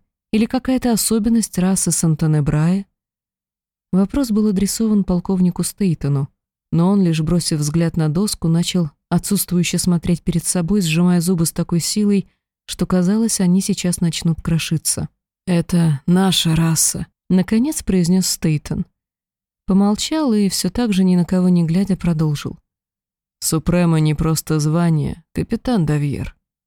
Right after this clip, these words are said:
он повернулся ко мне. Это способности. Обычно женщин с кровью моего рода мы держим вдали от всех, но кто-то из моих родственников развлекся, скажем так, на стороне.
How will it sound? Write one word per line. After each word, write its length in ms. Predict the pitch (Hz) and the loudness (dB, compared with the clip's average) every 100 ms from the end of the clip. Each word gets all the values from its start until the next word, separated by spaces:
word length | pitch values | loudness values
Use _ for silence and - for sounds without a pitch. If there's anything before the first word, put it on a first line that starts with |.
| - | -2
он 100 | 156 | 0
повернулся 600 | 160 156 156 156 143 - | 2 0 2 0 0 -4
ко 160 | 165 156 | -2 0
мне. 280 | 147 - - _ _ _ _ _ - | -2 -6 -14 _ _ _ _ _ -6
Это 240 | 285 254 | -4 -2
способности. 920 | 190 - 160 - - - - - - _ _ _ _ _ _ _ - | -2 -2 -4 -4 -6 -8 -10 -12 -14 _ _ _ _ _ _ _ -2
Обычно 520 | 185 233 - - 202 | 0 0 -2 0 0
женщин 440 | 202 233 - 180 | 0 0 0 -2
с 80 | 170 | -2
кровью 400 | - 214 196 180 | -2 -2 0 2
моего 380 | 170 170 170 175 | 2 2 2 0
рода 300 | 208 190 165 | 0 0 0
мы 140 | 160 | 0
держим 440 | 156 175 160 165 156 | 0 -2 -2 -2 0
вдали 360 | 151 160 175 | 0 0 0
от 160 | 170 151 | -2 -4
всех, 500 | - - 165 151 _ _ _ | -6 -6 -4 -6 _ _ _
но 220 | 190 208 226 | 0 0 0
кто-то 320 | - 302 262 | -2 -2 0
из 140 | 226 | 0
моих 280 | 226 220 - | 0 0 -2
родственников 720 | 247 247 - 202 196 190 185 | -6 -6 -2 0 0 -2 -2
развлекся, 640 | 185 190 240 277 - - | -2 -2 -4 -6 -6 -6
скажем 400 | 196 - 185 175 | -6 -4 -2 -2
так, 260 | 165 190 - | -4 -6 -4
на 100 | 160 | -4
стороне. 640 | - 147 151 147 139 | -4 -4 -2 -2 -4